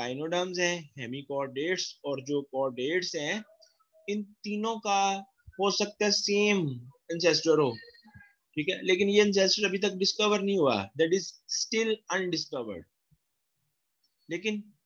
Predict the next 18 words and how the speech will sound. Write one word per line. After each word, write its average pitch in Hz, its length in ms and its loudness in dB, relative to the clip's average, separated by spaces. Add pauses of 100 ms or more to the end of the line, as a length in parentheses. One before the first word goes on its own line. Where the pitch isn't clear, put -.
(220)
अगर 185 200 -4
ये 196 120 -2
डिस्कवर 180 460 -2
हो 160 220 -4
जाता 175 380 -2
है 165 80 -2
तो 185 220 -8
ये 170 300 0
लाजमी 143 500 -2
तौर 147 260 -2
पे 151 140 -8
ये 151 180 -4
एंसेस्टर 147 480 -6
जो 151 160 -6
था 127 140 -12
ना, 135 260 -10 (480)
अ, 127 300 -4 (140)
that 147 160 0